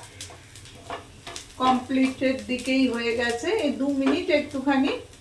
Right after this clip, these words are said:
শুকনো ইয়েতেই তেলের মধ্যে যেহেতু পোস্তটা দেওয়া হয়েছে তাই একটুখানি ভাজা ভাজা করে নেব পোস্ত দিয়ে। আমার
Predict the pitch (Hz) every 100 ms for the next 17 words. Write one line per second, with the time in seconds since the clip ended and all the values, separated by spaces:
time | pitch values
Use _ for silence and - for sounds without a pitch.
0 | - - - - - - - 330 330 330
1 | 320 294 269 262 262 285 440 - 269 254
2 | 262 262 262 254 302 359 254 269 254 254
3 | 262 247 233 - 262 254 233 226 - -
4 | 240 214 214 208 214 220 - 359 - -
5 | - - - 247 247 247 - 269 262 254
6 | 247 240 214 220 247 247 247 247 214 208
7 | 226 233 254 466 - - - 214 - 240
8 | 233 233 254 302 - - - - - -
9 | - - - - - - - - - -
10 | - - - 214 233